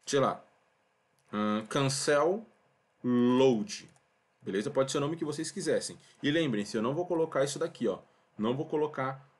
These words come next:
os parênteses porque eu não quero invocar a função aqui, né? Eu só quero invocar a função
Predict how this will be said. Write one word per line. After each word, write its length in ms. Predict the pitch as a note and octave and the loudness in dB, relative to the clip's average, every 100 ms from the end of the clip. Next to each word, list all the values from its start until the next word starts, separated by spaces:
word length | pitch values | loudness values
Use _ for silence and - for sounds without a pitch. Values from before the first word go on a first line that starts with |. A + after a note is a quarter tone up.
| - | -4
os 500 | A#2 B2+ C3 - - _ | -2 -2 -2 -6 -10 _
parênteses 500 | C#3+ B2+ C3 D3 C#3+ | 2 2 0 -4 -8
porque 200 | - C#3 | -8 -6
eu 60 | C#3 | -4
não 120 | D#3 | -4
quero 200 | E3 C3+ | -4 -4
invocar 420 | C#3+ C3+ C3 B2+ | -4 -6 -6 -6
a 40 | C#3 | -6
função 440 | C#3+ C#3 - C3 | -6 -6 -6 -6
aqui, 280 | D#3+ - G2+ | -8 -6 -6
né? 220 | F#2 F#2 _ _ | -6 -10 _ _
Eu 80 | - | -12
só 100 | - | -8
quero 180 | G#2+ G#2 | -4 -4
invocar 380 | A2 G#2+ G#2 G#2 | -2 -4 -4 -4
a 40 | |
função 460 | - A2+ - A2 | -6 -8 -6 -4